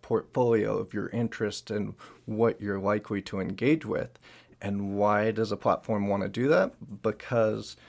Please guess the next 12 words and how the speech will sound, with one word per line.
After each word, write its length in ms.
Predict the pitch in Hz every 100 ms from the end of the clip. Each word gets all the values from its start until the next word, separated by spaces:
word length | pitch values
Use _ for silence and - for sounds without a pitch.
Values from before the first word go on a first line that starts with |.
| - - - - _ -
unfortunately, 800 | 113 107 - 139 139 - 113 107
in 140 | 104 101
today's 720 | 110 98 - 113 110 110 101
world, 600 | 107 135 120 107 110 110 -
the 80 | 113
social 420 | - 123 123 -
media 720 | 110 110 113 110 104 104 107 -
platforms 640 | 117 120 - 104 104 - - _ -
are 500 | - 107 98 107 101
paid 400 | - 135 139 120
for 300 | - 101 104
by 460 | - 104 101 98